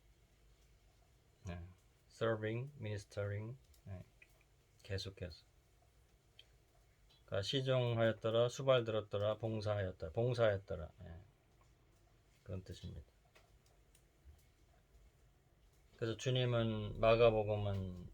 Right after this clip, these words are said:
소의 복음이라고 하면 소, 이제 종, 예, 주님이 종으로 오셨습니다. 마태복음은 왕의 복음, 왕으로 오셨고요. 마가복음 종으로 오셨고요. 누가복음 사람으로 오셨고요. 요한복음 하나님으로, 하나님으로 오셨습니다.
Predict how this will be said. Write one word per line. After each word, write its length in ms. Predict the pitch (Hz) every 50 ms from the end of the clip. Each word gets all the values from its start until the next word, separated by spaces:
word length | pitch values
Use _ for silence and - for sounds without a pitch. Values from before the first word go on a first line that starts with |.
| - - -
소의 440 | - - - 165 160 160 151 131
복음이라고 480 | - 113 104 104 107 104 101 95 92 90
하면 140 | 90 85 82
소, 480 | - - 127 117 110 101 95 90 85 90 90
이제 200 | 90 87 90 - -
종, 400 | - - 104 101 98 92 87 87 - - 101
예, 100 | 95 -
주님이 340 | - 101 101 101 95 92 -
종으로 360 | - - 120 120 117 113 110
오셨습니다. 580 | 101 95 95 92 90 - 90 85 85 85 82 80 - - - - - - - - - - - - - - - - - - - - - - - -
마태복음은 840 | 92 98 104 101 - 113 104 104 101 98 98 101 98 98 95 92 90
왕의 340 | 98 104 104 107 107 104 98
복음, 320 | 98 95 90 87 85 82 -
왕으로 320 | 95 98 104 101 101 98 95
오셨고요. 580 | 92 82 92 85 - - - 90 90 92 104 - - - - - - - - - -
마가복음 540 | 98 98 98 95 98 95 95 92 95 90 90
종으로 320 | - 113 104 107 104 98
오셨고요. 540 | 95 92 95 90 - - 92 92 95 101 107 117 - - -
누가복음 560 | 110 98 104 104 101 98 98 95 92 92 92
사람으로 480 | - - 127 123 120 117 113 107 104 98
오셨고요. 520 | 95 98 95 90 - - 92 95 95 98 - - - - - - - - 107
요한복음 600 | 104 101 101 101 95 98 92 90 90 87 85 87 - - - - - - - - - - - - - - - - - - - - - - -
하나님으로, 520 | - 117 113 113 110 107 101 98 95 92
하나님으로 500 | - - 131 131 127 123 113 107 104 98
오셨습니다. 440 | 87 80 90 82 - - - - -